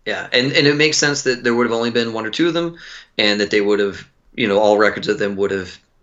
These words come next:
been lost, um, 'cause they would have been the most closely guarded secret.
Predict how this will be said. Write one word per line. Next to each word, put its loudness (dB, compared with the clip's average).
been 0
lost, 0
um, -2
'cause -2
they 4
would 4
have 0
been 4
the 2
most 2
closely 4
guarded 0
secret. 0